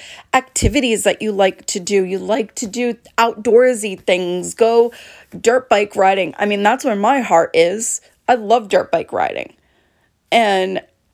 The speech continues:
I like going, doing fun things like that, tearing up trails. Rap life. I love it. I want somebody that loves it too.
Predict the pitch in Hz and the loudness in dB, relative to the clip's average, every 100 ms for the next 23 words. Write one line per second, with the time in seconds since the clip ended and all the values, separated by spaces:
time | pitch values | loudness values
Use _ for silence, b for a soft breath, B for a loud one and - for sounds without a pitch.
0 | _ _ _ _ _ _ - 214 226 - | _ _ _ _ _ _ 0 2 2 -2
1 | 220 214 214 214 214 - B B B - | -2 0 -2 -4 -8 -10 B B B -20
2 | _ _ _ - 185 _ - 233 233 226 | _ _ _ -18 -18 _ -4 0 0 -2
3 | - 226 220 233 233 233 - 226 226 - | 0 0 2 -2 0 0 0 0 -2 -4
4 | - 208 202 214 214 - 226 240 - - | -4 -2 -2 -2 -8 -6 -4 -2 -4 -6
5 | - - - b b b b b b b | -8 -6 -6 b b b b b b b
6 | _ _ 185 233 220 185 156 - - - | _ _ 0 0 0 2 2 -2 -14 -20
7 | _ _ _ - - _ 208 208 208 226 | _ _ _ -20 -20 _ 0 2 2 0
8 | - - - _ _ _ - 214 220 226 | -4 -10 -16 _ _ _ 0 0 0 -4
9 | - 247 226 226 233 233 226 220 233 - | -4 -6 0 0 2 0 -2 -2 -8 -6
10 | - 254 - - | -6 -4 -4 -8